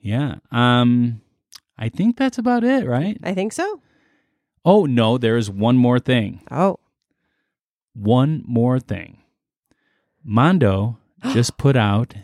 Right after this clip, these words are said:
Speaker 1: his album.
Speaker 2: That's right.
Speaker 1: He, he started a thing called Life Bomb.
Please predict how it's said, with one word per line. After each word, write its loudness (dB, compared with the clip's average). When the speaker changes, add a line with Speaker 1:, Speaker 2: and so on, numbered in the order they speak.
Speaker 1:
his 0
album. -4
Speaker 2:
That's -18
right. -8
Speaker 1:
He, -2
he -4
started 2
a 2
thing 0
called -6
Life 0
Bomb. -14